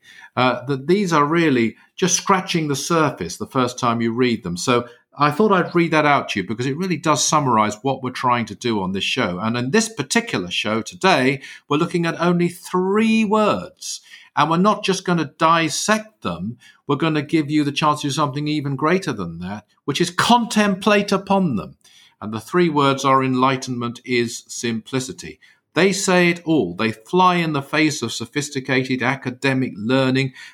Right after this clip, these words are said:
because they're so shockingly simple. You know, as Oscar Wilde once said, and this is a great quote, this, "I'm so clever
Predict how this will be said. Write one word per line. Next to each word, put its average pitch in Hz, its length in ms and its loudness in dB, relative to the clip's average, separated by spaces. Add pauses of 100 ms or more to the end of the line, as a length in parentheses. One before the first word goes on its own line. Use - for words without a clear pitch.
because 175 240 0
they're 180 120 2
so 185 220 2
shockingly 175 800 2
simple. 190 680 -4 (340)
You 202 80 2
know, 220 80 6
as 185 100 2
Oscar 160 340 0
Wilde 143 400 2
once 117 260 0
said, 107 260 -2
and 110 100 -2
this 110 160 -8
is 98 60 -12
a 98 40 -14
great 95 320 -6
quote, - 280 -16
this, 92 200 -20 (320)
"I'm 160 240 2
so 226 500 2
clever - 480 -6